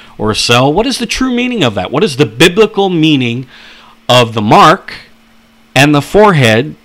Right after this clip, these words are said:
and hand. Remember that the book of Revelation is a book of symbols,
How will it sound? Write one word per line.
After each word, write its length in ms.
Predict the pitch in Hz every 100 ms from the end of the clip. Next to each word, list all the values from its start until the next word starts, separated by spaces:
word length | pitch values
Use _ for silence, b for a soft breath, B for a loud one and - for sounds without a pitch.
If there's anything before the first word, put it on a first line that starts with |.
| _ _
and 140 | 170 175
hand. 640 | 175 208 180 98 65 - _ _ _ _ _ _ _ _ _ -
Remember 320 | 139 202 185
that 220 | 160 -
the 140 | 123
book 260 | 110 151 -
of 80 | 151
Revelation 520 | 160 147 160 - 131
is 140 | 110
a 60 | 110
book 240 | 139 139
of 120 | - -
symbols, 840 | - 208 190 95 - - -